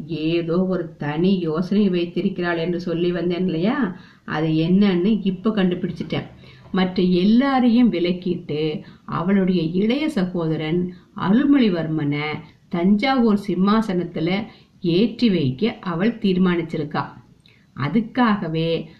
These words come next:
அவள் இலங்கைக்கு தூதனை அனுப்பியிருக்கா. அதுக்காகத்தான் இப்ப தஞ்சைக்கு வந்திருக்கா.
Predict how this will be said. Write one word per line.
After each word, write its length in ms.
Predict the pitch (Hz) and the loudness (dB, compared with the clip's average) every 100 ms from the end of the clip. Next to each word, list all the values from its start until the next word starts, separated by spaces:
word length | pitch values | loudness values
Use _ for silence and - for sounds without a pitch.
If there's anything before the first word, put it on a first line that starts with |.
| _ | _
அவள் 460 | - 160 170 170 170 | -6 -2 0 -2 -2
இலங்கைக்கு 1040 | 190 208 269 240 175 - 190 196 - - | 0 2 2 2 0 -2 0 0 -2 -4
தூதனை 580 | - 254 302 247 185 214 | 2 2 4 2 4 4
அனுப்பியிருக்கா. 800 | 202 185 208 208 185 156 - 147 - - _ _ _ _ _ _ _ - _ _ _ _ _ _ _ _ _ _ _ | 4 2 2 2 0 0 -4 -6 -6 -18 _ _ _ _ _ _ _ -20 _ _ _ _ _ _ _ _ _ _ _
அதுக்காகத்தான் 920 | 143 180 269 - 294 233 185 - 226 247 | -4 0 0 0 0 2 0 0 2 2
இப்ப 340 | 220 226 - | 2 0 -2
தஞ்சைக்கு 680 | 180 170 240 262 294 - 247 | -2 2 4 4 2 0 0
வந்திருக்கா. 580 | 196 160 165 160 160 | 2 0 -2 -4 -8